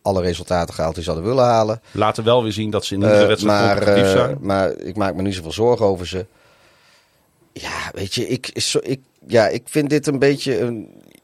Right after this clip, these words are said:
Speaker 1: ja, de Bengals vallen me tegen. Ik had iets, iets, ik had wel meer verwacht van deze wedstrijd. Maar aan de andere kant is deze wedstrijd is eigenlijk ook wel, wel weer zo verlopen als, eh, van tevoren dachten.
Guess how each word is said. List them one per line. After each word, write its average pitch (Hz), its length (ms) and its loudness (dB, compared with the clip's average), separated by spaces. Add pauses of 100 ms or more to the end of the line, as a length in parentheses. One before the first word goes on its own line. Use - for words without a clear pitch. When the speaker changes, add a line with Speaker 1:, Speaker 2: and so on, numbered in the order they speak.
(140)
Speaker 1:
ja, 120 560 2
de 107 160 -6
Bengals 117 440 0
vallen 120 240 4
me 98 160 -6
tegen. 113 320 2
Ik 98 80 -4
had 107 300 -2
iets, - 340 -8
iets, 127 220 -10 (100)
ik 104 140 -6
had 117 120 0
wel 117 100 0
meer 110 160 0
verwacht 107 260 -2
van 110 100 -8
deze 101 220 -2
wedstrijd. 92 640 -2
Maar 92 380 -2
aan 87 80 -4
de 87 60 0
andere 92 200 -6
kant 90 280 -6
is 90 180 -6
deze 90 260 -6
wedstrijd 85 400 -4
is - 180 -8
eigenlijk 92 440 -4
ook - 260 -8
wel, 85 280 -6
wel 85 180 0
weer 78 80 -6
zo 80 180 -6
verlopen 80 540 -6 (460)
als, - 440 -10
eh, - 120 -10 (140)
van - 160 -20
tevoren 67 320 -14
dachten. - 320 -16